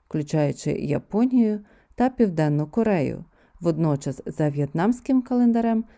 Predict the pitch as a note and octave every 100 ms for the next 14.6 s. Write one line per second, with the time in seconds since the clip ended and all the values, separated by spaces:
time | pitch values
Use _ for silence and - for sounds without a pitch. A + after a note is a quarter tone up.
0 | _ - C4+ A3+ D#3+ - _ - A#3 D#3
1 | B2+ - D#3+ _ _ _ _ _ _ _
2 | _ - G3 G3+ F3+ - E3+ - F3+ F3
3 | D#3 E3 D#3+ F#3+ F#3 - D#3+ D3 F3+ G3
4 | - A#3 F3+ D3 C#3 - E3+ E3+ D#3 D#3+
5 | C#3+ C3+ D3+ F#3 A#3+ B3+ A#3+ A#3 - _
6 | _ F#3 F#3 G#3+ C4+ C#4 - A3+ G3 -
7 | D#3 D#3+ D#3+ D3+ - - G3+ F#3+ D#3 D3+
8 | D3 C#3+ A3 G#3 C#3+ C3+ - D3+ C#3+ -
9 | G#3 F3 C#3+ D#3+ G#3 F3+ C#3+ - - -
10 | _ _ _ _ _ _ F3+ F#3 G#3 G3+
11 | G3+ G3 G3+ F#3+ - - - D3+ D3 F#3+
12 | G#3 A3 A#3+ C4 B3+ - _ - A#3+ -
13 | B3+ B3 G3+ F3 F3+ - G3 - - A#3+
14 | G#3 E3 D3+ C3 C3 G2+